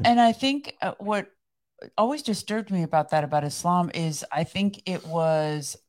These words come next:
Speaker 2: it was also prevalent because it's a repressive, it's a repressive religion.
Speaker 1: Mm-hmm.
Speaker 2: So because sexuality, um, is so repressed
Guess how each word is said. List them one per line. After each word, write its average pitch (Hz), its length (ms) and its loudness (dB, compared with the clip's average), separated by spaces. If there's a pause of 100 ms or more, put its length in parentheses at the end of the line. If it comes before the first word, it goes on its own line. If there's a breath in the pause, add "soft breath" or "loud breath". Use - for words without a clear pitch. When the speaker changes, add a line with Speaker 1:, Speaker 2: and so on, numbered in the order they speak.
(120)
Speaker 2:
it 175 80 -4
was 165 220 -4
also 180 340 0
prevalent 170 440 0
because 160 320 -4
it's 147 140 -10
a 160 60 -6
repressive, - 920 -8 (1000)
it's 175 180 -10
a 165 80 -2
repressive 151 580 -6
religion. - 340 -18 (340)
Speaker 1:
Mm-hmm. 92 260 0
Speaker 2:
So 170 240 2
because 190 580 4
sexuality, 160 1200 2 (420)
um, 160 360 6
is 165 120 0
so 180 500 6
repressed 147 920 -2